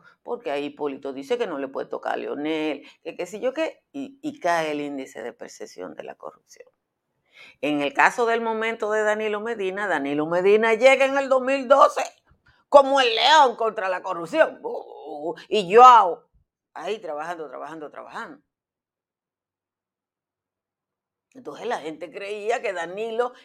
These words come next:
iba a romper el esquema de corrupción de, de Leonel, y nosotros no sabíamos que estaban construyendo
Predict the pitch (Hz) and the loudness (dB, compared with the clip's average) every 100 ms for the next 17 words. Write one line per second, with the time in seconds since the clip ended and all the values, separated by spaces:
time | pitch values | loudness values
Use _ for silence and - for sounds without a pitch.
0 | - 233 247 262 262 269 269 247 247 247 | -10 -4 4 4 6 2 2 -2 0 0
1 | 240 240 214 220 226 226 220 208 202 190 | -2 -4 -4 -4 -4 -6 -6 -8 -8 -4
2 | 220 226 233 _ _ _ _ _ _ _ | -2 -2 -6 _ _ _ _ _ _ _
3 | _ - 151 - 160 143 _ _ _ - | _ -10 -8 -6 -8 -10 _ _ _ -20
4 | 160 - 180 190 202 226 240 202 175 165 | -14 -8 -6 -6 -8 -6 -6 -8 -10 -8
5 | 190 - 180 208 - 156 175 196 175 165 | -10 -12 -14 -14 -8 -6 -4 -2 -4 -6
6 | 156 _ _ - 160 - 196 214 233 226 | -16 _ _ -14 -14 -2 4 4 4 -2
7 | 220 208 - 196 196 214 220 196 185 - | -6 -6 -10 -14 -8 -6 -6 -8 -16 -16